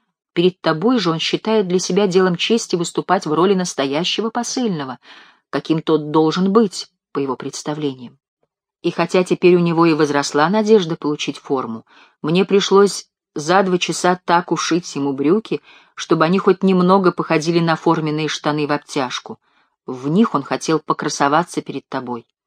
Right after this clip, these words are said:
В этом отношении тебя нетрудно было обмануть. Это про Варнаву. А про Амалию скажу, что она действительно презирает службу посыльного.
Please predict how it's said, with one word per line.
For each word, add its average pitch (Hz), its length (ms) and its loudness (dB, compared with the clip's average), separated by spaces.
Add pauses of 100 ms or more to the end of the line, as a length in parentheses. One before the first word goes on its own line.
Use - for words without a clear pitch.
(760)
В 143 60 -2
этом 165 200 0
отношении 170 500 0
тебя - 240 -6
нетрудно 156 520 -2
было 139 220 -2
обмануть. 127 640 -8 (760)
Это 175 420 -2 (360)
про 175 120 2
Варнаву. 185 540 2 (880)
А 151 100 2
про 165 240 2
Амалию 220 380 6
скажу, 180 360 2
что 196 220 0
она 220 180 4
действительно 226 680 2
презирает 214 640 4
службу 143 420 -2
посыльного. 135 680 -6